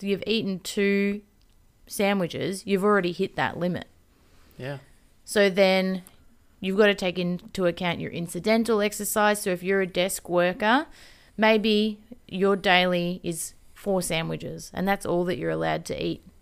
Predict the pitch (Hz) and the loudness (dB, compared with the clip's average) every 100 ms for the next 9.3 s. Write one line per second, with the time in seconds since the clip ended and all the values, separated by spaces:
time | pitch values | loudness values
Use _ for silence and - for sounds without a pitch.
0 | - 185 175 165 165 160 226 262 185 170 | -8 -6 -4 -4 -4 -2 0 -2 -2 -4
1 | 156 160 180 175 175 170 - 226 214 202 | -6 -10 -6 -6 -4 -4 0 0 0 -2
2 | 190 185 180 170 - 175 165 170 175 - | -2 0 -2 -4 -6 -6 -4 -4 -4 -6
3 | - 220 262 262 185 185 180 180 - 165 | -2 2 0 0 -4 -2 -2 -4 -4 -2
4 | 170 165 170 165 170 165 160 156 - 165 | -2 -2 -4 -4 -2 -2 -4 -8 -8 -10
5 | 156 160 - 175 - 170 - 170 - - | -8 -10 -10 -12 -8 -10 -8 -8 -8 -10
6 | - - 180 196 190 180 175 180 180 175 | -14 -10 -6 -4 2 2 2 0 -2 -2
7 | 165 165 165 165 208 226 233 226 208 196 | 0 0 0 2 4 4 6 4 2 2
8 | 233 277 339 - - 190 190 185 175 180 | 8 10 8 4 -8 -2 0 2 -2 -4
9 | 180 190 | -6 -6